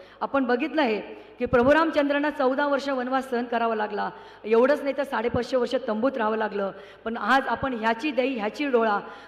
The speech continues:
प्रभू रामचंद्रांचं मंदिर, त्यांची प्राणप्रतिष्ठा आपण सगळ्यांनी या ठिकाणी बघितली. आपण बघितलं असेल की तीनशे सत्तर धारा कलम रद्द करण्याचं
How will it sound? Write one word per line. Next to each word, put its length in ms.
प्रभू 220
रामचंद्रांचं 720
मंदिर, 480
त्यांची 180
प्राणप्रतिष्ठा 600
आपण 180
सगळ्यांनी 440
या 80
ठिकाणी 300
बघितली. 500
आपण 220
बघितलं 340
असेल 240
की 100
तीनशे 240
सत्तर 380
धारा 340
कलम 300
रद्द 260
करण्याचं 460